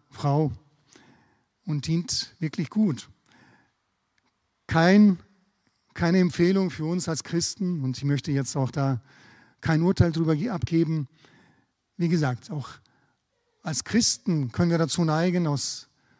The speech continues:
einer Situation, die uns nicht gefällt, auszubrechen und vor Gott zu fliehen. Aber ich kann dir sagen, und Jona wird es bestätigen und viele andere, die es versucht haben, lass es bleiben. Das wird keinen Erfolg haben.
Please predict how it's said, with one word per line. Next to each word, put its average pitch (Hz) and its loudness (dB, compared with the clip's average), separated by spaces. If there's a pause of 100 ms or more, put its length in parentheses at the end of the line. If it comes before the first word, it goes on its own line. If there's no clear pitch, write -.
(200)
einer 156 -4
Situation, 180 -2
die 170 -2
uns 160 -4
nicht 170 -2
gefällt, 175 -2
auszubrechen 196 4
und 156 0
vor 156 -4
Gott - -4 (120)
zu - -6
fliehen. 180 4 (420)
Aber 170 2
ich 165 -4
kann 151 -4
dir 147 -2
sagen, 156 -2 (840)
und 143 -4
Jona 190 6
wird 208 4
es 185 -2
bestätigen 190 2
und 151 0
viele 160 -2
andere, 165 -2
die 160 -2
es 151 -2
versucht 160 -2
haben, 147 -2 (380)
lass 165 -2
es 165 -4
bleiben. 143 0
Das 131 -2
wird 165 -4
keinen 185 4
Erfolg 180 2
haben. 156 0